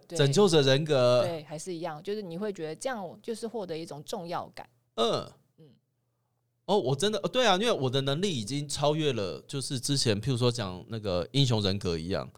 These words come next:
Speaker 2: 他已经不是只是某一个目标而已，他让我可以再更往上提升。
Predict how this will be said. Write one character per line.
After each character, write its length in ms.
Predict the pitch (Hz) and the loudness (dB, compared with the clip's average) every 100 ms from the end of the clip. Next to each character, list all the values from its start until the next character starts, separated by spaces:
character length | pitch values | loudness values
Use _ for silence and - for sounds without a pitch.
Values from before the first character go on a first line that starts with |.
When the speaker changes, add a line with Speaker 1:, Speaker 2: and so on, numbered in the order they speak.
| _ _ _ | _ _ _
Speaker 2:
他 140 | 151 143 | -2 -2
已 20 | |
经 160 | 147 | -2
不 160 | 143 110 | -8 -6
是 200 | - 135 | -6 -6
只 160 | - 87 | -8 -8
是 120 | 135 | -6
某 140 | 95 | -4
一 40 | 95 | -2
个 80 | |
目 200 | 113 113 | 0 0
标 220 | 92 95 85 | 4 4 2
而 100 | 85 | -4
已， 100 | 76 | -6
他 160 | 123 | -6
让 160 | 123 117 | -2 -2
我 100 | 82 | -4
可 160 | - | -6
以 60 | 107 | -6
再 180 | - 123 | -2 -2
更 280 | - 147 98 | 0 -2 -2
往 140 | 76 | -4
上 180 | - 104 | -2 -2
提 220 | - 73 | -4 -12
升。 260 | 73 78 | -8 -8